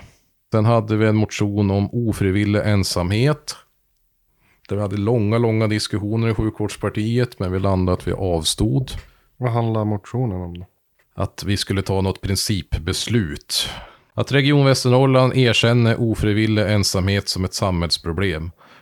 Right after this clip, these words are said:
Speaker 1: Att det ska tas fram en långsiktig strategi för arbetet mot ofrivillig ensamhet. Det var det.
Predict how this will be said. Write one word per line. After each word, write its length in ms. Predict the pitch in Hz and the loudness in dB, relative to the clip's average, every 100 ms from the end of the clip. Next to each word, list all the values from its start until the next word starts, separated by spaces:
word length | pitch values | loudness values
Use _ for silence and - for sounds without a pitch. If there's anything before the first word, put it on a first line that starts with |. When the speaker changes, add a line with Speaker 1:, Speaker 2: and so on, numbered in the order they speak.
| _ | _
Speaker 1:
Att 100 | 101 | -10
det 60 | 101 | -8
ska 140 | - | -4
tas 220 | 101 - | -2 0
fram 260 | 95 95 95 | 0 2 2
en 120 | 95 | 2
långsiktig 640 | 98 90 - 98 - 90 | 2 0 -2 -4 -4 -4
strategi 640 | - 92 - 90 95 95 90 | -2 -4 -4 -4 -2 -2 -2
för 160 | 92 | -2
arbetet 640 | 95 90 80 92 90 87 | 0 0 0 -2 -2 -4
mot 280 | 101 104 - 101 | -2 -2 -4 -8
ofrivillig 840 | 90 78 85 90 87 85 82 82 - 90 | -6 -4 -2 -2 -2 -2 -4 -8 -10 -6
ensamhet. 1040 | 82 76 76 76 127 123 - _ - - - | -4 -4 -4 -4 -2 -2 -4 _ -10 -10 -12
Det 140 | 82 | -14
var 180 | 82 87 | -8 -6
det. 280 | 85 82 | -4 -6